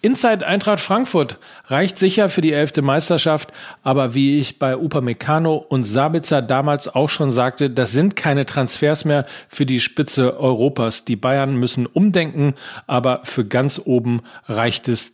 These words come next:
dann nicht mehr. S S C. Ginter darf keine ernsthafte Option sein. Ich würde eher Pavard für die Innenverteidigung anplanen und dafür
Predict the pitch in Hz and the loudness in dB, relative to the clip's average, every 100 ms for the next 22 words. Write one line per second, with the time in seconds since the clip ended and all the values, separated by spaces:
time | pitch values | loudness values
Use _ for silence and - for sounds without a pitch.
0 | _ 113 104 117 - 117 117 117 - 107 | _ -2 -2 -6 -10 -6 -2 -2 -4 -6
1 | 95 95 _ _ _ _ - - 233 - | -6 -8 _ _ _ _ -6 -2 -2 0
2 | 185 - - - 127 104 - 113 147 254 | 0 -2 -2 0 0 -2 -8 -2 2 4
3 | 240 196 143 170 - 185 170 156 151 180 | 4 2 2 0 0 0 0 0 0 0
4 | - 151 - 147 139 - - 170 214 143 | 0 0 0 0 0 -2 0 2 4 2
5 | 131 160 185 160 123 131 165 165 143 143 | 0 0 -2 -2 -2 0 2 2 2 0
6 | 139 135 117 123 160 190 180 139 143 208 | 2 0 2 2 2 0 -2 0 0 0
7 | - 180 165 156 147 139 131 - 135 135 | 0 0 2 2 0 -2 -2 0 0 0
8 | 131 117 135 139 160 147 | -4 0 0 0 2 2